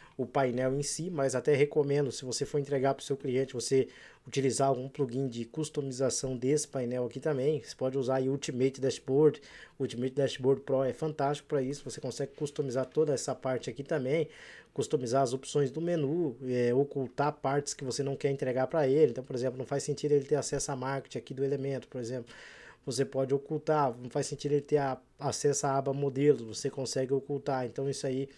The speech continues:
é fantástico, beleza? Então, vamos falar um pouco sobre o projeto que tá feito na parte back-end dele, né, pra que você entender também,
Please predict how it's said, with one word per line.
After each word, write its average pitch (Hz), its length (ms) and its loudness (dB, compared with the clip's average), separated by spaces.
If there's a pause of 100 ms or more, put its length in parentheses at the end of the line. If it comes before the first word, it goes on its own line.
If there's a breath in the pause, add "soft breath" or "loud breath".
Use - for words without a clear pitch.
(420 loud breath)
é 127 240 4
fantástico, 127 680 -4
beleza? 151 320 2
Então, 160 120 -4
vamos 170 200 -2
falar 160 140 2
um 156 80 2
pouco 156 240 -2
sobre 147 180 -4
o 151 40 -2
projeto 151 560 4
que - 120 -16
tá 135 160 0
feito 143 340 -2
na 131 180 -4
parte 123 500 -2 (320 loud breath)
back-end 143 760 2
dele, 139 420 -2
né, 127 100 -6
pra 127 120 -10
que 117 80 -10
você 120 220 -6
entender 135 400 -2
também, 131 320 -4